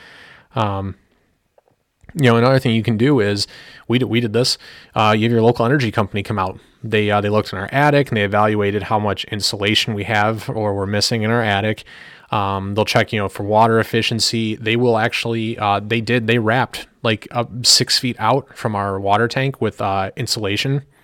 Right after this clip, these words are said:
for free. And, and this is all free, um, on our plumbing and stuff. Um, you know, all kinds of energy efficiency stuff, but also just to make sure that your home's in good shape for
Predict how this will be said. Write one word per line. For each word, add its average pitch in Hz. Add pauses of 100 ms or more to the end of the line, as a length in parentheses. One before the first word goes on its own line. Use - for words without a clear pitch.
(200)
for 113
free. 113
And, 113
and 117
this 131
is 131
all 110
free, 110 (500)
um, 107
on 107
our 101
plumbing 113
and 117
stuff. 120 (480)
Um, 98 (960)
you 139
know, 113
all 113
kinds 127
of 117
energy 110
efficiency 123
stuff, 110
but -
also 113
just 104
to -
make 104
sure 110
that 104
your 110
home's 107
in 104
good 101
shape 117
for 104